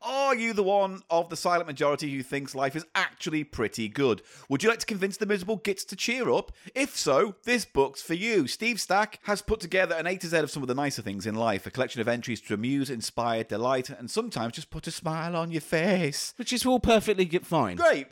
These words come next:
Speaker 1: I'm all for it.
Speaker 2: Yeah.
Speaker 1: I generally am all for, like, putting positivity out there.
Speaker 2: I don't think it's gonna be as, as humorous. I think humour comes out of negativity. I, I do.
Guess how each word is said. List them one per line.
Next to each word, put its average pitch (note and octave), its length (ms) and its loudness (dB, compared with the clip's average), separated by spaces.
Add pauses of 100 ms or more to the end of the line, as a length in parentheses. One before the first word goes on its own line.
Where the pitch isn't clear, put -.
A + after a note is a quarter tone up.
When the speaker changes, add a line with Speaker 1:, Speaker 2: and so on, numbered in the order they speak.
Speaker 1:
I'm A#3+ 180 4
all C4 300 2
for D4+ 400 2
it. E2 240 -8
Speaker 2:
Yeah. - 180 2 (100)
Speaker 1:
I G#3 60 -8
generally B3 460 -2
am A3 180 2
all D#3+ 140 2
for, E3+ 200 -2
like, B2 280 2 (180)
putting D3+ 240 -10
positivity D3 600 -2
out F2 200 -2
there. D#2 220 -8 (100)
Speaker 2:
I D#3 160 6
don't G#3+ 200 8
think G3+ 220 2
it's - 80 0
gonna E3+ 200 2
be E3+ 140 6
as, D#3+ 160 2 (120)
as F3+ 240 6
humorous. C#3 680 0 (120)
I C3+ 120 0
think E3 240 -2
humour F#3 380 2
comes D#3+ 340 0
out C#3 160 2
of C3 60 -4
negativity. B2+ 840 -2 (100)
I, B2 180 2 (340)
I C3 80 -2
do. C3 140 2